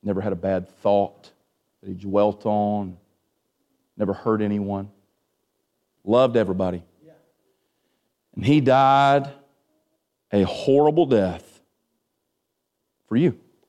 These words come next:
And then you look at your life and you say, "God, this is a mess."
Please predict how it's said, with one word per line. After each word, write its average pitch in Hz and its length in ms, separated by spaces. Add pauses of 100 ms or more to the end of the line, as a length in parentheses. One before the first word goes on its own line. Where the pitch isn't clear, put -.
(1500)
And 101 100
then 156 80
you 180 120
look 190 160
at 156 120
your 208 80
life 180 220
and 165 80
you 185 60
say, 147 180
"God, 170 420
this 202 240
is 131 140
a 120 80
mess." 123 720